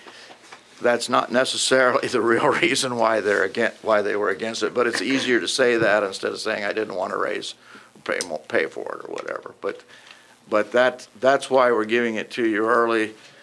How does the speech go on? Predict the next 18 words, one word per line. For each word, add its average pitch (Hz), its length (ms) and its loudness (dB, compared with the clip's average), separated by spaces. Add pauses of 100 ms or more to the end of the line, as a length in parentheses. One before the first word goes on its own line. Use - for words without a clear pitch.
(140)
so - 160 -4
you 101 200 -4
can, 78 360 -10
uh, 82 220 -6 (380)
get - 180 -8
comfortable 104 500 -2
that, 87 140 -4
that 90 260 -4 (360)
the 110 80 -8
way 104 160 -2
we 92 100 -4
have 98 200 -2
the 90 80 -6
wording 95 400 -4
is 85 180 -14
the 80 80 -10
way 87 220 -4
you'd, - 200 -14